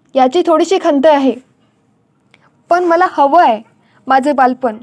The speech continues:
आणि बालपणीचे कोवडे हसता, रडता, खेळता, बागडणारे सोबती आणि सोबतीन. मला हवी आहे ती ओरडाओरड जी आई आपल्यावर करायची. मला हवी आहे माझी आजी जी माझ्यावर ओरडा करायची की, "जेवण करून घेस,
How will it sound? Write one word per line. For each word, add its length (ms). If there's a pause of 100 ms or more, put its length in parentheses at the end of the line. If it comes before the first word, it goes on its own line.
(380)
आणि 160
बालपणीचे 640
कोवडे 580
हसता, 640
रडता, 480
खेळता, 460
बागडणारे 600 (520)
सोबती 360
आणि 160
सोबतीन. 480 (1400)
मला 180
हवी 340
आहे 120
ती 140
ओरडाओरड 580 (800)
जी 180
आई 180
आपल्यावर 360
करायची. 300 (440)
मला 180
हवी 300
आहे 100
माझी 260
आजी 360 (720)
जी 60
माझ्यावर 340
ओरडा 260
करायची 500 (1200)
की, 60
"जेवण 320
करून 280
घेस, 420